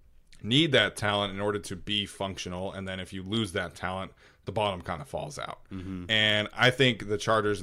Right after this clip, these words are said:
Speaker 1: previously had the latter with Joe Lombardi. Not to, like, make this a Joe Lombardi hate thing, or that's not the goal here.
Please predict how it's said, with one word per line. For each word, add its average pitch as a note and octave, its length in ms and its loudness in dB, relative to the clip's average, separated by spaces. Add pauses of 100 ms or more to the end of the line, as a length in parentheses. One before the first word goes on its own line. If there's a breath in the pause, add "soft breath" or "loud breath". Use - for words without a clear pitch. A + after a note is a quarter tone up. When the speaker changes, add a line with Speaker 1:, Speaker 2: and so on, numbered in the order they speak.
Speaker 1:
previously G2 680 -4
had F#2 440 -4
the F#2 80 -10
latter F#2+ 340 4
with E2+ 160 -8
Joe F2+ 200 -6
Lombardi. F2 340 -4
Not F2+ 200 -8
to, E2+ 120 -12 (100)
like, F2 220 -8
make F2 160 -8
this E2+ 160 -10
a F2 60 -8
Joe E2+ 160 -6
Lombardi D#2+ 340 -6
hate F2 240 -10
thing, D#2+ 240 -10
or D#2 60 -10
that's E2 180 -10
not E2+ 160 -8
the F2 80 -10
goal F2 220 -4
here. D#2+ 280 -10